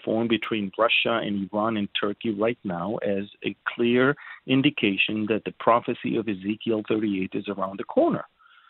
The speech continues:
I mean, if you look back in history, never before in history, Russia, Turkey, and Iran were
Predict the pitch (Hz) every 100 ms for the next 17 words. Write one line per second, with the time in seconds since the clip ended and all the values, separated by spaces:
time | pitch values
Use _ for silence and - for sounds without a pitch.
0 | _ _ 117 104 85 90 - - - 98
1 | - 101 110 156 - 131 135 123 104 113
2 | - 104 92 98 101 104 120 139 147 156
3 | - 110 104 107 - 202 208 - - -
4 | _ _ _ _ _ - 101 98 131 -
5 | 135 127 143 135 - 120 110 113 101 90
6 | 90 101 95 95 90 101 123